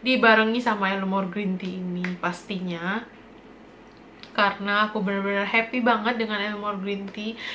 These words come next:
Berkat adanya Elmore Green Tea, akhirnya berat badan aku bisa kembali turun lagi setelah sekian lama stuck. Dan buat teman-teman yang juga mengalami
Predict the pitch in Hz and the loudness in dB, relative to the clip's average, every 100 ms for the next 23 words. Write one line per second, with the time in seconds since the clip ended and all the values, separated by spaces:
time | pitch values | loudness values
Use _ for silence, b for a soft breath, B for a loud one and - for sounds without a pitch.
0 | B - 233 240 202 220 214 214 214 208 | B 2 4 6 4 4 2 2 0 2
1 | 226 190 220 214 214 233 240 - 233 220 | 2 4 2 2 0 2 2 0 -4 -2
2 | 220 220 226 214 202 208 208 208 214 208 | 0 2 4 4 4 4 2 2 0 0
3 | 240 233 - 214 214 220 220 220 208 202 | -2 -2 -6 -8 -2 -2 0 -2 0 0
4 | 214 208 214 214 214 208 202 196 185 214 | -2 -2 -2 0 -2 0 0 0 -2 -2
5 | 240 - 202 202 208 208 208 202 202 196 | -2 -4 0 0 -2 -4 -2 0 0 0
6 | 220 - - 196 196 214 - - B B | -4 -8 2 6 6 4 0 -16 B B
7 | B B B B B B B 214 208 254 | B B B B B B B 0 6 8
8 | 233 226 233 254 240 233 240 233 226 226 | 10 8 6 2 0 0 0 -2 0 2
9 | 226 233 240 226 220 214 202 214 - 220 | 4 2 2 0 2 2 4 2 2 0
10 | 214 214 214 220 220 | 4 4 2 0 -2